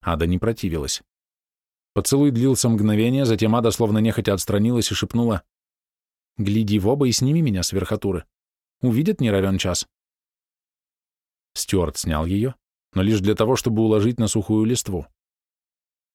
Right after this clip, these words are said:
Туча уронила несколько первых несмелых снежинок. "Не надо, Стюарт, не тронь. Какой ты баловник!" "А ты сладкая", прошептал Стюарт.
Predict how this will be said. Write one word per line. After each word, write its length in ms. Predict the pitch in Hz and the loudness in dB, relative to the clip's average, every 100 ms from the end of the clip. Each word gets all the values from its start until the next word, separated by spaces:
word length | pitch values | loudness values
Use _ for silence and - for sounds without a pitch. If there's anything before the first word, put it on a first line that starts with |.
| _ _ _ - | _ _ _ -2
Туча 260 | 139 127 | 0 2
уронила 440 | 120 113 117 127 117 | 4 4 2 2 2
несколько 520 | 110 104 107 98 101 | 2 0 -2 0 0
первых 380 | - 110 104 - | 2 0 0 0
несмелых 500 | 98 101 101 101 - | 0 0 0 -2 0
снежинок. 540 | 113 107 95 71 - _ _ _ _ _ _ _ _ _ _ _ | -2 0 -2 -6 -14 _ _ _ _ _ _ _ _ _ _ _
"Не 120 | 165 | 0
надо, 340 | 143 107 87 | 2 0 -2
Стюарт, 420 | 90 - 117 104 - | -4 0 0 0 0
не 100 | 185 | 0
тронь. 380 | - 120 87 - _ _ _ _ _ _ _ _ _ | 0 -2 -2 -6 _ _ _ _ _ _ _ _ _
Какой 280 | - 165 147 | -6 0 0
ты 140 | - | 2
баловник!" 760 | 113 107 139 147 160 135 - - _ _ _ _ _ _ _ _ _ _ _ _ _ | -2 0 0 0 0 -2 -4 -16 _ _ _ _ _ _ _ _ _ _ _ _ _
"А 200 | - 85 | -2 -2
ты 500 | 82 - 101 95 87 _ _ _ _ | 0 0 2 2 -2 _ _ _ _
сладкая", 920 | - - 110 113 101 - 87 78 64 _ _ _ | -6 -4 0 0 -2 -4 -6 -6 -10 _ _ _
прошептал 500 | - 80 - - 78 | -4 -4 -4 -4 -4
Стюарт. 480 | - - 87 - - | -4 -4 -4 -6 -18